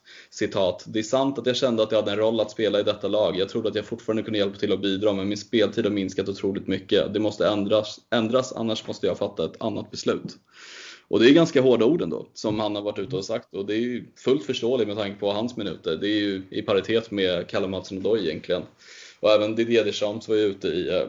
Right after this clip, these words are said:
presskonferensen innan Sverige, tror jag det var, och sa att Giroud måste byta klubb och man ska räknas in i, eh, landslagstränarens planer, annars kommer man satsa på andra spelare. Så att jag tror Giroud är ju definitivt out i januari. Jag ser inte varför man ska ha Alonso kvar och Barkley heller, så att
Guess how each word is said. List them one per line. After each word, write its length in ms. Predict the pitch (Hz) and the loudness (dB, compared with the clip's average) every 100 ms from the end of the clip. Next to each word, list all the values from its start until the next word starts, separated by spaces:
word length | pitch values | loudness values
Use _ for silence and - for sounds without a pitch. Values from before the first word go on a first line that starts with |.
| - | -6
presskonferensen 1120 | - 107 - 98 90 95 95 95 98 98 98 98 | -4 -4 -2 -6 -2 -2 -2 -2 -4 -4 -4 -4
innan 400 | 95 95 95 95 | -2 -2 -2 -4
Sverige, 460 | - 95 98 131 | -4 0 0 0
tror 160 | 127 120 | 0 2
jag 80 | 110 | 4
det 60 | |
var, 60 | 107 | 2
och 80 | 117 | 2
sa 140 | 107 | 0
att 120 | 104 | 0
Giroud 240 | 104 104 101 | 2 2 2
måste 260 | 107 - | -2 -4
byta 380 | 101 104 101 95 | 0 0 0 -2
klubb 320 | - 104 113 | 0 0 0
och 60 | 104 | -2
man 180 | 107 98 | -4 -2
ska 380 | - 104 104 - - - - _ | 2 2 2 -2 -20 -20 -20 _
räknas 340 | 117 117 120 107 | 0 2 0 2
in 240 | 113 117 | 4 4
i, 200 | 117 113 110 110 113 | 4 4 4 2 2
eh, 60 | |
landslagstränarens 800 | 120 120 117 101 - 113 107 104 | 2 0 -2 -6 -4 -4 -4 -4
planer, 400 | 127 113 104 104 | 0 0 0 -2
annars 180 | 104 110 | -2 -6
kommer 100 | 113 | -8
man 80 | 107 | -4
satsa 280 | 107 104 | -4 -4
på 120 | 101 101 | -2 -2
andra 200 | 101 107 | -2 -4
spelare. 380 | - 107 101 | 0 0 0
Så 120 | 101 104 | 0 -2
att 160 | 101 | -2
jag 200 | 113 117 | 2 2
tror 140 | 120 135 | 4 2
Giroud 420 | 117 120 143 139 | 6 6 4 2
är 40 | |
ju 240 | 135 117 107 | 4 4 2
definitivt 520 | 104 101 101 92 - | -4 -4 -6 -6 -4
out 320 | 95 104 107 | -2 -2 -2
i 40 | |
januari. 560 | 101 98 95 98 104 104 - - - - | -2 -2 0 0 2 0 -4 -20 -20 -10
Jag 120 | 98 | -2
ser 180 | 107 101 | 2 2
inte 180 | 98 | 2
varför 200 | 98 101 | -2 -4
man 100 | 101 | -6
ska 140 | 101 98 | -6 -2
ha 140 | 101 | 0
Alonso 420 | 98 95 98 101 | 0 0 -4 -6
kvar 280 | 98 101 95 | -4 0 2
och 80 | 95 | 0
Barkley 440 | 98 98 101 - 98 | 0 -2 -2 -2 0
heller, 300 | 101 110 90 | 2 0 -2
så 120 | - | -4
att 120 | 90 | -10